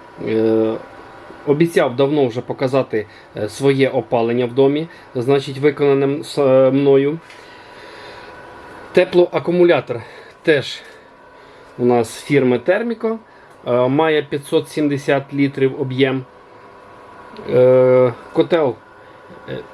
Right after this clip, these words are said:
шістнадцять кіловат, води в ньому, якщо я не помиляюсь, сто тридцять літрів. Значить, як у мене викона-, виконане опалення? Е, ну, от бачимо, обв'язка у мене сталева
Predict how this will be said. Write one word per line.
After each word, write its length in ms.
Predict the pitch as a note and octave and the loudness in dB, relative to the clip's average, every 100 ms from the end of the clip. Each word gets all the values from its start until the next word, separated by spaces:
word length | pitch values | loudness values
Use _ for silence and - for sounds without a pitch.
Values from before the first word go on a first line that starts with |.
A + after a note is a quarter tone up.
| - - | -20 -14
шістнадцять 520 | - C#3+ C#3 C#3+ E3 | -4 0 0 0 -2
кіловат, 440 | - G#3 A3+ B3+ B3+ - - - - - - A#2+ | 0 2 2 0 -4 -10 -20 -20 -20 -20 -18 -8
води 400 | B2 D#3 F3+ A3 G#3+ - - C#3 | 0 2 2 0 -2 -10 -20 -14
в 260 | B2+ C3 | -8 -2
ньому, 300 | C#3+ E3 D#3 | 2 2 4
якщо 380 | D3 C#3 - D#3+ | 2 0 -4 -2
я 100 | C#3 | 0
не 80 | C3 | -2
помиляюсь, 500 | D#3 F3+ A#3+ G#3+ D#3+ | -6 -4 0 0 -2
сто 220 | - F3 | -2 -4
тридцять 460 | E3+ D3+ C3+ C#3+ C3+ | 0 -4 -4 -10 -4
літрів. 340 | A2 - F#2 - - A2+ G#2+ | -4 -4 -14 -16 -20 -14 -6
Значить, 500 | B2 D3+ D#3+ E3+ C#3+ - - - C3 | 0 0 0 -4 -8 -10 -20 -12 0
як 320 | D#3+ G#3+ - | 0 0 -4
у 40 | |
мене 240 | E3+ E3+ D#3+ | -6 -4 -2
викона-, 840 | F3+ F3 D#3+ D#3 D3+ D3 D3 C3+ | -4 -4 -4 -2 -2 -4 -8 -8
виконане 540 | C#3+ E3+ E3+ D#3 D3+ D3 | -4 -2 -2 -2 -2 -2
опалення? 580 | C#3 - B2 G#2+ G2+ F#2+ - - - - - | -4 0 0 -2 -8 -14 -20 -20 -20 -20 -12
Е, 240 | G#2+ G#2+ G#2+ | -4 -2 -2
ну, 240 | E3 G#3 - | 2 0 0
от 100 | D#3 | -2
бачимо, 400 | C3+ C#3+ D3 C#3 | 2 0 0 -4
обв'язка 580 | D3 C3 D3+ C#3+ - A#2+ - - - - - - | -4 0 0 0 -4 -6 -6 -18 -20 -20 -20 -8
у 60 | C3 | 0
мене 340 | C3+ C3 A#2+ | 2 2 0
сталева 640 | - C#3+ B2+ A2 A2+ C#3+ | -2 0 2 2 -2 -4